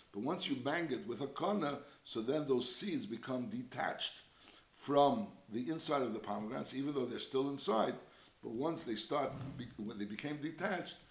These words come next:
so at that point in time, they're not, they're no longer connected, connected to the gapitume. And mainly when you touch one, the others don't become tummy.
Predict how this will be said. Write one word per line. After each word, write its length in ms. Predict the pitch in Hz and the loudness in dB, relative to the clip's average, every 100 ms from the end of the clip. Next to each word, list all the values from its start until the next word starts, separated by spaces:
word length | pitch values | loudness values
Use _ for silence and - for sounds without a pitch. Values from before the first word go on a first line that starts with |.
| - - | -20 -8
so 140 | 123 | -2
at 80 | 123 | 2
that 220 | 147 - | 2 0
point 220 | 156 156 151 | -2 -4 -4
in 80 | |
time, 300 | 143 180 160 139 | -4 0 0 4
they're 100 | 131 | 2
not, 460 | 139 139 139 127 | 4 0 -2 0
they're 100 | 123 | 0
no 180 | 123 135 | 2 4
longer 400 | 135 131 123 113 | 4 2 0 -2
connected, 600 | 104 98 104 123 - 117 104 - - - | -4 -4 -4 -4 -6 -10 -10 -18 -20 -8
connected 420 | 113 147 147 127 | -4 -4 -2 -4
to 60 | 107 | -4
the 80 | |
gapitume. 560 | 104 104 104 151 185 190 | -4 -6 -4 -2 0 0
And 180 | 143 135 | -2 -2
mainly 200 | 156 147 | 0 0
when 120 | 123 | 0
you 100 | 120 | -2
touch 320 | 113 156 160 | -2 -2 0
one, 360 | 170 190 175 156 - - - | 2 4 4 -2 -10 -20 -2
the 160 | 139 175 | 4 6
others 280 | 165 156 123 | 6 4 4
don't 200 | 143 139 | 0 0
become 280 | 127 120 | -4 -4
tummy. 200 | 104 92 | -6 -8